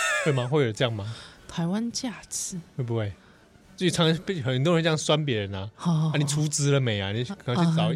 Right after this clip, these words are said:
Speaker 1: 蔡英文除职你的台湾价值。
Speaker 2: 除职台湾价值。应该会吗？会有人说投台湾价值吗？
Speaker 1: 我不知道，我，
Speaker 2: 不晓得。
Speaker 1: 像我就不会。
Speaker 2: 我觉得可能老一辈的会。
Speaker 1: 哦，哦。
Speaker 2: 但是我，我
Speaker 1: 台湾
Speaker 2: 基本
Speaker 1: gay 打，安呢？
Speaker 2: 哎，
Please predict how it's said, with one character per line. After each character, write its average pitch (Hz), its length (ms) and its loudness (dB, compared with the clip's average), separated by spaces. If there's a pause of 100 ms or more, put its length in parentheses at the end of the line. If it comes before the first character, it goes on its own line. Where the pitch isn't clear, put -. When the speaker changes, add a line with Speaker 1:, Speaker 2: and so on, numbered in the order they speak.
(120)
Speaker 1:
蔡 143 140 -2
英 143 100 0
文 120 160 0
除 120 180 -2
职 123 200 -2
你 113 80 -2
的 180 120 2
台 - 0 -
湾 - 0 -
价 123 60 -2
值。 113 40 0
Speaker 2:
除 110 40 2
职 113 80 0
台 160 80 4
湾 190 140 2
价 190 220 2
值。 135 300 -8 (680)
应 269 120 -6
该 262 100 -12
会 285 220 -4
吗？ 208 160 0
会 269 140 -2
有 233 80 2
人 247 100 0
说 294 140 -2
投 165 180 -6
台 156 180 -6
湾 185 120 -2
价 190 180 -2
值 127 220 -10
吗？ 131 240 -8
Speaker 1:
我 95 240 -10
不 - 80 -12
知 107 160 -6
道， 90 200 -4
我， 104 220 -10
Speaker 2:
不 - 120 -8
晓 - 80 -4
得。 190 80 0
Speaker 1:
像 123 40 0
我 101 120 -2
就 139 100 0
不 98 220 -6
会。 95 260 -6
Speaker 2:
我 190 80 -2
觉 262 80 2
得 - 60 -2
可 170 80 2
能 175 80 2
老 143 160 -2
一 151 60 -4
辈 147 200 -2
的 131 80 -6
会。 - 260 -10 (520)
Speaker 1:
哦， 101 240 -8
哦。 98 800 -2
Speaker 2:
但 339 160 6
是 339 60 4
我， 180 300 2
我 160 400 4 (120)
Speaker 1:
台 117 80 4
湾 117 100 4
Speaker 2:
基 - 40 4
本 143 80 4
Speaker 1:
gay 143 160 4
打， 107 300 0
安 123 100 -4
呢？ 117 240 -2
Speaker 2:
哎， 196 400 4